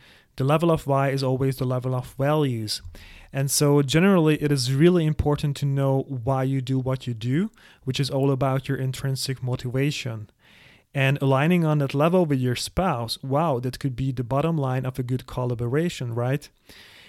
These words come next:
And so how did you actually create this vision with Ariana? If people listening right now would know more about how to create such a plan on their own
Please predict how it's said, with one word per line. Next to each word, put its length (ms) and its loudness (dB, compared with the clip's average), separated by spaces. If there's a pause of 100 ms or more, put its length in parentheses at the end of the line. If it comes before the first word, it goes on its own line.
(140)
And 160 0
so 200 4
how 180 2
did 220 -2
you 120 2
actually 500 -2
create 380 -2
this 160 -4
vision 460 -2
with 140 -2
Ariana? 760 -2 (100)
If 180 -8
people 340 0
listening 420 -2
right 280 0
now 180 -2
would 200 -4
know 280 -2
more 300 0
about 280 -4
how 200 -6
to 120 -6
create 300 -4
such 240 -6
a 60 -4
plan 320 -4
on 160 -4
their 200 -6
own 340 2